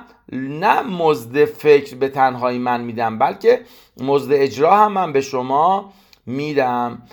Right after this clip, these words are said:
همونطوری که ما در پیوست نوشتیم: «به تلمود تورا که نگت کولام»، یعنی آموزش تورا در مقابل همه چیزه، مثل که شما اجرا ه-، کردید. یش میسوت شمه بدتلین تلمود تورا بیشویلان هست، میسوایی که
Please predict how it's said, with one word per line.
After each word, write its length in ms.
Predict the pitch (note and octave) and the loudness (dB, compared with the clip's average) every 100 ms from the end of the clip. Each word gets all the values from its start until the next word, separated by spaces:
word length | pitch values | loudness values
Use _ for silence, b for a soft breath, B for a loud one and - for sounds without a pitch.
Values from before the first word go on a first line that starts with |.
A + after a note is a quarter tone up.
| b | b
همونطوری 300 | A#2+ B2+ D3 | -6 -2 -2
که 80 | D3 | -2
ما 260 | C#3 B2+ B B | 0 0 B B
در 140 | A#2+ | 0
پیوست 440 | A#2+ B2 B2+ F3 A#3 | 2 2 2 2 2
نوشتیم: 340 | A#3 G#3+ A#3+ | 0 2 0
«به 80 | G3+ | 0
تلمود 340 | D3+ B2 A#2+ | 2 2 0
تورا 200 | C#3 F3+ | 0 2
که 160 | G#3+ D#3 | 2 0
نگت 340 | B2+ A2 A2+ | -2 -4 -6
کولام»، 460 | - A2 G#2+ G#2+ G#2+ | -6 -6 -4 -2 -4
یعنی 280 | A2+ A#2+ C#3 | -4 -4 -4
آموزش 720 | - B2+ B2+ C3 B2+ C3 B3 | 2 4 4 0 -4 -2 -2
تورا 460 | B3 A#3+ A3+ A#3 A#3+ B B | 0 2 6 6 4 B B
در 140 | G#2+ | -4
مقابل 440 | A2 A2+ G#2+ G#2+ A2 | -4 -6 -6 -6 -8
همه 320 | G2+ G#2 G#2 | -8 -8 -10
چیزه، 280 | - F#2+ A2+ | -12 -12 -10
مثل 180 | A#2+ | -10
که 80 | A#2+ | -12
شما 460 | - A#2 B2 E3+ F#3 B B B | -10 -8 -2 -2 -2 B B B
اجرا 400 | A2+ G#2+ B2+ B2+ | -6 0 2 2
ه-، 180 | A#2 - | 0 0
کردید. 560 | A#2 A2 G#2 G#2+ G#2 B B | 2 2 2 -8 -10 B B
یش 300 | C3+ D#3 - | 2 2 2
میسوت 400 | A#2+ B2 D3+ C#3+ | -4 -2 2 0
شمه 260 | - B2 A#2+ | 0 -4 -2
بدتلین 640 | A#2+ A#2+ - B2+ A3 C4+ | -2 -2 -2 0 0 2
تلمود 420 | A3+ F#3+ F3+ E3 | 4 4 2 -2
تورا 280 | E3 D#3+ D3+ | 2 4 4
بیشویلان 520 | C3+ B2+ C3 B2+ A#2+ | 2 -6 -6 -4 -4
هست، 240 | A2 A#2 C3+ | -4 -6 -8
میسوایی 400 | A#2 - B2 - | -10 -6 -4 -4
که 200 | F#3 | -6